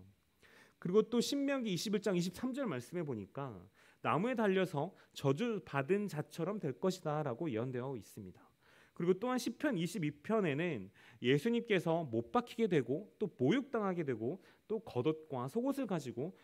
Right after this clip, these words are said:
제비 뽑기 할 것이 예언되어 있습니다.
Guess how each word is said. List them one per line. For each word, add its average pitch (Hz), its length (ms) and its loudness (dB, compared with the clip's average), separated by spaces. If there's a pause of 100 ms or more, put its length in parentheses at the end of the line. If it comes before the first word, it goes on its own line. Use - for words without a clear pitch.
(100)
제비 139 260 -2
뽑기 - 320 -4
할 233 180 -2
것이 208 480 -2
예언되어 156 560 -2
있습니다. 110 480 -12